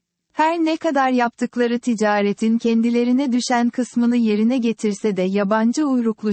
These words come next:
şirket çeşitli bahanelerle borcun kendilerine düşen kısmını yerine getirmemektedir. Kanun koyucu bu sıkıntıların yaşanmasına engel olmak adına uluslararası ticaret hükümlerini düzenlemiştir.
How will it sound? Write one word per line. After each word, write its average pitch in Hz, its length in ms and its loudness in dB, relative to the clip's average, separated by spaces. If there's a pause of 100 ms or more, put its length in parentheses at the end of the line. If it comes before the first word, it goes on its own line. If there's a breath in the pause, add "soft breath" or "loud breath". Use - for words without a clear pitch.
(100)
şirket 202 400 -4
çeşitli 277 540 -4
bahanelerle 240 840 0
borcun 208 420 0
kendilerine 226 720 0
düşen 262 380 0
kısmını 262 440 -2
yerine 226 400 2
getirmemektedir. 190 1120 -2 (680)
Kanun 302 460 0
koyucu 220 520 0
bu 285 100 -4
sıkıntıların 254 760 -2
yaşanmasına 233 800 0
engel 220 380 0
olmak 226 380 0
adına 196 360 0
uluslararası 269 840 -2
ticaret 262 580 -2
hükümlerini 208 640 0
düzenlemiştir. 196 960 -2